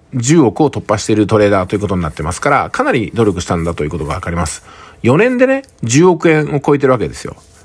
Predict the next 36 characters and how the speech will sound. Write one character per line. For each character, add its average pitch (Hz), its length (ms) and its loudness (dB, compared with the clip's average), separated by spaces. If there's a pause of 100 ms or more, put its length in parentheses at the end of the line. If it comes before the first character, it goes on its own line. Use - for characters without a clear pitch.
私、 160 320 2
エ 151 80 4
フ 160 100 0
エ 214 40 4
ッ - 60 -10
ク - 100 -4
ス - 80 -10
で 113 140 2
七 127 200 0
年 123 160 -2
で 85 80 -6
す - 80 -8
け - 80 -8
ど 85 80 -4
も、 95 320 0 (300)
十 175 200 4
億 117 160 2
ど 98 120 0
こ 95 80 0
ろ 90 100 0
か 98 80 -2
ま 160 100 2
だ 127 80 0
一 101 240 -2
億 202 160 0
も 98 80 2
作 - 160 0
れ 95 60 2
て - 80 -8
な 90 100 -2
い - 20 2
で 104 60 2
す - 80 0
か - 140 -4
ら 80 60 -10
ね。 92 220 -2